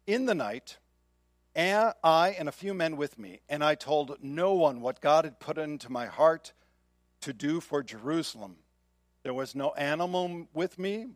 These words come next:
but the one on which I rode." You see, some people want to take a,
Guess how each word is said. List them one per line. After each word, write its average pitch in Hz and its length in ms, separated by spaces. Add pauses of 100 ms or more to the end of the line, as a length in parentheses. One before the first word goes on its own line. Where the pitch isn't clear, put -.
but 143 120
the 135 100
one 156 360
on 131 240
which 160 260 (100)
I 135 140
rode." 110 540 (1120)
You 160 80
see, 175 240
some 214 260
people 180 360
want 170 200
to - 140
take 165 160
a, 143 180